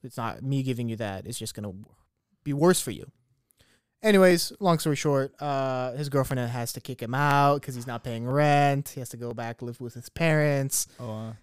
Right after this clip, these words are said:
Speaker 1: He's, like, sold his car to get money, eh, all that stuff. Anyways, uh, and guess what? He comes back to me, tells me, like, "Fuck you. I'm, I'm the,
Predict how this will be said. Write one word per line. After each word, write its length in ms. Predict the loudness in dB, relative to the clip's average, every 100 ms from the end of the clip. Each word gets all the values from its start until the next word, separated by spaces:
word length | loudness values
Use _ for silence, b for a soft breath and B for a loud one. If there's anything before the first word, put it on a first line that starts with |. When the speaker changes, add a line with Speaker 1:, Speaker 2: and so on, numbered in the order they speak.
| _
Speaker 1:
He's, 360 | -6 -6 -4 -6
like, 160 | -6 2
sold 240 | 4 4
his 100 | 2
car 400 | 4 6 8 6
to 80 | 2
get 160 | 0
money, 640 | 4 4 6 6 4 2 -2 -8
eh, 300 | -6 -2 4
all 220 | 8 10
that 220 | 8 6
stuff. 320 | 2 -6 -10 -14 -20 _
Anyways, 460 | -6 -4 -4 -6 -12 _ _ _ _ _
uh, 580 | 4 6 6 6 4 2 0
and 120 | 0
guess 160 | 2 0
what? 100 | -2
He 60 | -2
comes 240 | -2 0
back 220 | -2 -2
to 80 | 0
me, 320 | 0 2 -2 -8 _ _ _
tells 220 | -4 -2
me, 260 | -2 -4 -6 -14 _ _
like, 120 | -18 -6
"Fuck 320 | -4 -4 -4
you. 280 | -4 -6 -12 _ _ _
I'm, 280 | -4 -2 -2
I'm 280 | -4 -4
the, 80 | -4